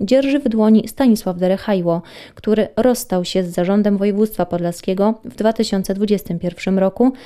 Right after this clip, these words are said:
i może po prostu nie mieć ochoty na wznowienie współpracy. Wykluczyć takiego scenariusza też się nie da. Podobnie jak nie można wykluczyć, że któryś z dzisiaj opozycyjnych radnych sejmiku da się jednak przekonać zwycięzcą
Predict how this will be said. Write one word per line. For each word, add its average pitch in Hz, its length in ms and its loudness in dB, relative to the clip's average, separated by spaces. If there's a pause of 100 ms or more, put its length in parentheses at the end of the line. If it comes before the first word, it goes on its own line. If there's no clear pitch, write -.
(240)
i 226 100 4
może 285 260 4
po 302 120 2
prostu 262 440 0
nie 285 160 4
mieć 202 220 2
ochoty 220 380 -2
na 214 140 4
wznowienie 220 520 0
współpracy. 180 760 -2 (440)
Wykluczyć 285 540 0
takiego 240 360 0
scenariusza 208 640 0 (200)
też 277 160 0
się 202 200 0
nie 208 160 4
da. 165 200 -4 (480)
Podobnie 262 500 4
jak 233 340 0
nie 240 100 6
można 202 260 2
wykluczyć, 226 520 -2
że 214 220 0
któryś 262 480 0
z 214 120 -2
dzisiaj 240 360 0
opozycyjnych 214 680 0
radnych 175 320 -4
sejmiku 185 600 -2
da 247 200 2
się 214 160 -4
jednak 180 300 -2
przekonać 190 420 -4
zwycięzcą 214 680 0